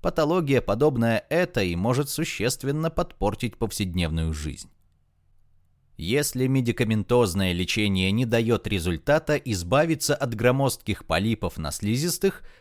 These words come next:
можно только при помощи хирургического вмешательства, при котором полости широко раскрываются, чтобы облегчить доступ воздуха.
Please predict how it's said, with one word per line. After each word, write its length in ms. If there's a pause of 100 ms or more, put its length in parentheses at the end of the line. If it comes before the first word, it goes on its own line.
можно 380
только 320
при 140
помощи 440
хирургического 1000
вмешательства, 1000
при 140
котором 560 (260)
полости 420
широко 440
раскрываются, 800
чтобы 320
облегчить 680
доступ 420
воздуха. 600